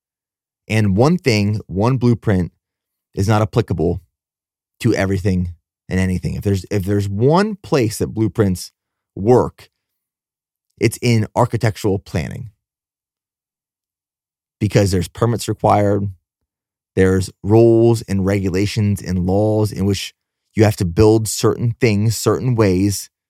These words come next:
to meet code so that everyone can follow a plan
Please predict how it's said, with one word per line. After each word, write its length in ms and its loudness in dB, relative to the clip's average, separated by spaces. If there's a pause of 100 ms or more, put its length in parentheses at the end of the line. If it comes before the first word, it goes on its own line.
(340)
to 80 2
meet 300 0
code 480 2 (760)
so 140 -4
that 60 2
everyone 220 0
can 120 -2
follow 380 2
a 60 2
plan 580 -2